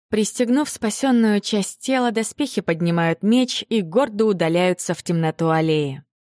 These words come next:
«Концерт окончен!» вздыхает кто-то из комнат выше и левее. Я, как и многие другие, закрываю окно. «С твоим появлением всё стало как-то веселее», задумчиво произносит Ника.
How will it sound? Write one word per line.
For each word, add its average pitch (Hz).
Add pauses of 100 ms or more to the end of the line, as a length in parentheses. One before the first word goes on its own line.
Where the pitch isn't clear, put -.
(480)
«Концерт 254
окончен!» 226 (720)
вздыхает 160
кто-то 160
из 156
комнат 170
выше 170
и 175
левее. 180 (460)
Я, 247
как -
и -
многие 170
другие, 170
закрываю 160
окно. 151 (1120)
«С -
твоим 349
появлением 302
всё -
стало 277
как-то 254
веселее», 214 (560)
задумчиво 160
произносит 165
Ника. 156